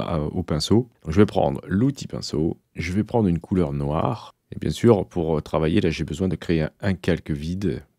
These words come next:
par-dessus, donc mon fond. Je clique sur le plus. Je vais choisir une dureté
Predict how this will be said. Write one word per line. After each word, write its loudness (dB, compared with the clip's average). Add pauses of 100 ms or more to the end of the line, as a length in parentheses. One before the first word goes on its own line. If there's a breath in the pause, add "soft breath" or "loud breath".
par-dessus, -6
donc -10
mon -6
fond. 0 (140)
Je -14
clique -8
sur -4
le -4
plus. -2 (180)
Je 0
vais 6
choisir 4
une 2
dureté -2